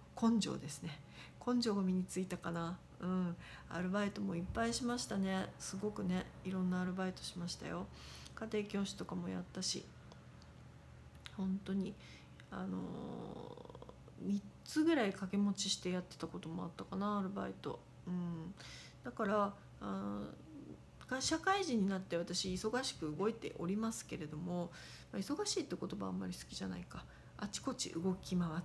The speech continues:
ておりますけれども、時間なんでそんなにいっぱい上手に使えてるんですかとか言われるけど、私自身まだそんなに自分うまいとは思ってないんですよ。思ってないんだけれども、その、いっ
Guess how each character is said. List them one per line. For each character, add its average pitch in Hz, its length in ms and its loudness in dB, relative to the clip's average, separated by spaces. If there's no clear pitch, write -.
て 139 240 -2
お 170 80 2
り 196 100 6
ま 208 160 8
す - 140 0
け 180 100 -4
れ - 120 -6
ど 156 80 -2
も、 165 360 6
時 220 140 -2
間 254 300 6
な 233 120 8
ん 254 80 4
で 262 60 0
そ 277 180 2
ん 262 80 0
な 262 80 4
に 254 300 4
い 196 60 0
っ 196 120 -2
ぱ 208 160 6
い 190 240 4
上 196 200 4
手 185 80 2
に 180 100 4
使 - 240 0
え 175 60 2
て 175 120 0
る 175 80 0
ん 170 60 0
で - 80 -2
す - 100 -6
か 185 140 0
と - 100 -6
か 139 140 -2
言 135 80 0
わ 135 80 0
れ 160 80 -2
る - 100 -4
け - 120 -6
ど、 - 100 -2
私 339 320 4
自 370 220 4
身 285 80 6
ま 190 140 6
だ 185 100 -2
そ 190 140 0
ん 190 60 4
な 190 60 4
に 185 80 4
自 185 140 2
分 180 160 0
う 170 40 0
ま 202 180 4
い 190 60 0
と 147 120 -2
は 139 40 0
思 170 140 0
っ - 20 -2
て 170 140 -6
な 175 100 -2
い - 40 -2
ん 180 60 -4
で - 60 -8
す - 120 -8
よ。 - 100 -4
思 277 180 4
っ 339 40 -6
て 349 120 -2
な 330 120 4
い 339 60 2
ん 330 80 4
だ 330 80 4
け 320 140 0
れ 294 100 4
ど 285 100 4
も、 311 380 6
そ - 200 0
の、 226 840 6
い 247 60 0
っ 233 40 0